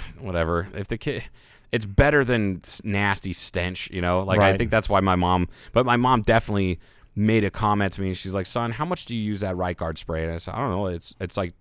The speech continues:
Speaker 1: three sprays in your armpits." And she's like, "Don't use it any more than that."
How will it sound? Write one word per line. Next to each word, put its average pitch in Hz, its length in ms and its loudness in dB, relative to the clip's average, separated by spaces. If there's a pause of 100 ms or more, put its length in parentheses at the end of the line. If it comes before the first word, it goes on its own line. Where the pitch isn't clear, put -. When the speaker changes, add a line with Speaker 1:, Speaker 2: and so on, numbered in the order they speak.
Speaker 1:
three 104 180 -2
sprays 95 400 0
in 90 60 -4
your 87 80 -2
armpits." 85 360 -4
And 82 180 -6
she's 87 200 -8
like, 80 220 -4
"Don't 98 200 -4
use 104 180 -4
it 101 40 0
any 95 140 0
more 87 180 0
than 80 120 -4
that." 73 200 -6